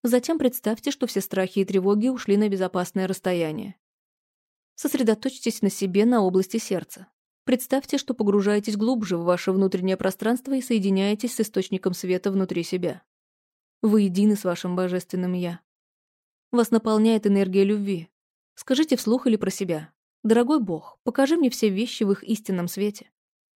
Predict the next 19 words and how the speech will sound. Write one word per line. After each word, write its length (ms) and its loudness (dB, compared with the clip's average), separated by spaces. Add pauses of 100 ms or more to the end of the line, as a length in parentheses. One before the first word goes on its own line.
(360)
Помоги 320 6
моей 240 2
интуиции 480 0
пробудиться 560 0
и 20 2
начать 400 -2
находить 400 -2
лучшие 380 0
решения 400 2
всех 300 -4
моих 200 2
задач. 480 -4 (1040)
Оставайтесь 600 2
в 80 -18
контакте 480 0
с 80 -10
вашим 320 -2
божественным 540 -2
"Я". 260 -4